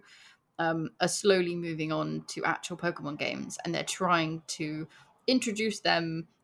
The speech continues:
nicely rather than just being like, "Here's a bunch of shit that you don't know anything about. Have fun learning it."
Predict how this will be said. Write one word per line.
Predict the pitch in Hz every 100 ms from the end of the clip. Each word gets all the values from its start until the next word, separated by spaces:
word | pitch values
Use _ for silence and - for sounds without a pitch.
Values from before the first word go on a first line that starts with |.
| -
nicely | 180 160 165 - 175 185 _
rather | 180 151
than | 160 156
just | 165
being | - 156
like, | 165
"Here's | 196 311 262
a |
bunch | 160 -
of |
shit | 185 190 -
that |
you | 165
don't | 151
know | 165
anything | 214 233 262
about. | 320 247 - - _ _ -
Have | 185
fun | 185 175 175
learning | 170 151
it." | 151